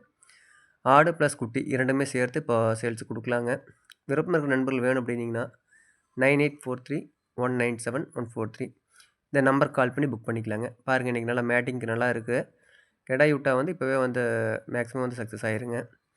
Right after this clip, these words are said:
பின்னாடி இருக்கிற தலைச்சேரி கிடா குட்டியும் பார்த்தீங்கன்னா, ஒரு இருபத்தைந்து கிலோ சைஸ் உடைய கிடாய்ங்க. கிடாய் நல்லா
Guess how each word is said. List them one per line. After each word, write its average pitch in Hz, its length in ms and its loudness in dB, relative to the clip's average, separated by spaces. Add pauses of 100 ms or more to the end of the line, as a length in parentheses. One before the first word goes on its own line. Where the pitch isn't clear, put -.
(1040)
பின்னாடி 151 160 12
இருக்கிற 139 180 10
தலைச்சேரி 139 340 8
கிடா 131 220 8
குட்டியும் 139 340 2
பார்த்தீங்கன்னா, 123 380 4
ஒரு 120 180 4 (340)
இருபத்தைந்து 127 480 4
கிலோ 123 140 2
சைஸ் 120 260 -2
உடைய 117 200 2 (360)
கிடாய்ங்க. 110 400 0 (420)
கிடாய் 123 260 2
நல்லா 117 240 2